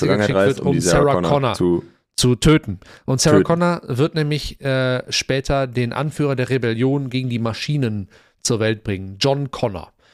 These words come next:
Speaker 2: Und, ähm, das soll der Terminator verhindern, ein, ein extrem, äh, intelligenter und, äh, äh, und gnadenloser Roboter mit krasser Panzerung. Gleichzeitig kommt aus der Zukunft ein nackter Mann, also Arnold Schwarzenegger kommt auch nackt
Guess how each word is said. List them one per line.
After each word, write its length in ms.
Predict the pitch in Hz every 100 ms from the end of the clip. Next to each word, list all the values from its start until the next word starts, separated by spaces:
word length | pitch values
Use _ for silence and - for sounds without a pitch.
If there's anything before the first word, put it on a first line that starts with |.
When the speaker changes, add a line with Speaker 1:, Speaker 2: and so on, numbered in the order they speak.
| _ _ _ _
Speaker 2:
Und, 380 | - 151 151 156 -
ähm, 580 | 143 143 143 143 143 -
das 260 | - 156 -
soll 300 | 143 151 147
der 100 | 135
Terminator 480 | 151 147 139 135 123
verhindern, 480 | 120 123 175 185
ein, 260 | 170 123 123
ein 320 | 120 120 120 -
extrem, 720 | 113 - - 139 139 139 -
äh, 100 | 127
intelligenter 720 | 135 - 120 123 135 143 131
und, 380 | 123 120 - -
äh, 800 | 120 120 117 117 113 - 113 110
äh, 60 | 107
und 240 | 113 110
gnadenloser 640 | 113 113 127 127 117 113 110
Roboter 500 | 113 131 139 139 135
mit 300 | 123 - -
krasser 260 | 131 123
Panzerung. 560 | - 131 143 151 160 160 - - -
Gleichzeitig 540 | 131 190 - 131 113
kommt 240 | - 139 -
aus 120 | 123
der 120 | 120
Zukunft 640 | - 170 160 160 156 -
ein 180 | 120 117
nackter 400 | 117 - - 127
Mann, 380 | 117 110 143 226
also 240 | - 110 -
Arnold 260 | 107 110
Schwarzenegger 440 | - 107 - 123 110
kommt 240 | 117 101
auch 200 | 120 -
nackt 280 | 127 -